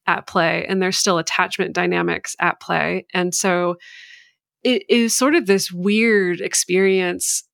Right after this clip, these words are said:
Oh God, like, this absolutely wild experience of when we decided to start dating again, having this weird, like, there was some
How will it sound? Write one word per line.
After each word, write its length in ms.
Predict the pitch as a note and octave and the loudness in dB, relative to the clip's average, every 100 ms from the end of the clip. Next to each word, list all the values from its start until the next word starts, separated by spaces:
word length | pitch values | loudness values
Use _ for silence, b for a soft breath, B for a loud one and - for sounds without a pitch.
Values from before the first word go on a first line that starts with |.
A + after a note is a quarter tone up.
| - | 0
Oh 220 | A3 - - | 0 -2 -4
God, 240 | G3 - - | -4 -4 -6
like, 180 | - - | -10 -8
this 200 | F#3+ - _ - | -8 -10 _ -4
absolutely 420 | D4 - D4+ D4 | -2 0 0 2
wild 380 | C4+ D4+ D#4+ G#3 | 2 2 2 0
experience 680 | - - F#3 F#3+ F#3 F#3 - | 0 0 2 2 0 -2 -2
of 460 | F#3+ F#3+ F#3 F3+ - b b b b _ | 0 0 -2 -8 -16 b b b b _
when 540 | G#3 G3+ G3 G3 F#3+ | 0 2 2 2 0
we 160 | - G#3 | 0 0
decided 480 | G3+ - G3 G#3 G3+ | 0 0 2 2 0
to 140 | - | -2
start 400 | G3 - F3 - - | -4 0 0 -2 0
dating 360 | G#3 A#3+ A#3+ F#3+ | 2 4 2 0
again, 600 | D#3+ F3+ F3 F3 F3 E3+ b b b _ _ _ _ | 0 0 0 2 0 -2 b b b _ _ _ _
having 720 | - G#3+ A3 A#3 A3+ G3+ G3 - | -2 0 2 2 2 2 0 -4
this 360 | - F#3 G#3 G3+ | -12 -2 0 0
weird, 480 | G3 G#3 A3+ A#3 G#3 | -2 0 2 0 0
like, 400 | G3 F#3+ F3+ - | 0 0 -2 -4
there 140 | F#3 | -4
was 160 | F3 F#3+ | -2 -2
some 440 | - E3+ G3+ B3 | -2 0 0 0